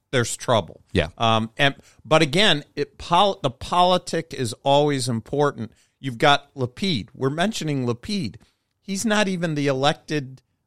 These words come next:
Speaker 1: uh, party to be the prime minister.
Speaker 2: That is, yep.
Speaker 1: It, and so now we got a prime minister in Israel who's not elected, who is actually the first liberal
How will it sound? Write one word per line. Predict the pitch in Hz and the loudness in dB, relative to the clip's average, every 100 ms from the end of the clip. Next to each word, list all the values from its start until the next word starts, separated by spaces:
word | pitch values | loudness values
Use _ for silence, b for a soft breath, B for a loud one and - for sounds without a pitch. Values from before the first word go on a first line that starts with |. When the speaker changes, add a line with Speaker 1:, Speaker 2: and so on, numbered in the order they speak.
| _ | _
Speaker 1:
uh, | 131 127 | 0 0
party | - - 170 165 147 131 - _ _ _ _ _ - | -2 0 4 6 4 -2 -8 _ _ _ _ _ -12
to | 131 | -12
be | 101 175 160 | -4 -2 0
the | 131 | -2
prime | - 156 143 135 | 2 2 4 2
minister. | 165 147 - 101 | 0 0 -2 0
Speaker 2:
That | 104 | 2
is, | 107 87 - | 0 -4 0
yep. | 113 - - | 0 0 -6
Speaker 1:
It, | 165 - _ _ | -4 -6 _ _
and | 160 156 | -4 -2
so | - 180 | 2 2
now | 165 196 233 | 4 4 4
we | 185 | 2
got | 165 175 160 156 | 2 4 4 2
a | 156 147 143 139 - _ | 0 0 0 -4 -10 _
prime | - 175 196 | 0 2 4
minister | 180 175 160 - 165 156 - | 2 0 -2 -2 -2 -2 -2
in | 143 | 0
Israel | 165 160 135 123 | 0 0 0 -2
who's | 127 123 120 | -2 -4 -2
not | 143 180 180 | 2 4 2
elected, | 147 123 120 117 113 - _ _ _ _ _ | 2 0 0 -8 -10 -10 _ _ _ _ _
who | 160 151 | 0 0
is | 131 | 2
actually | 156 180 - 165 139 | 2 2 0 -4 -4
the | 127 | -6
first | - 175 170 - - - 110 | -4 -4 -4 -6 -10 -16 -8
liberal | 120 190 160 135 110 - | 0 0 2 2 0 -4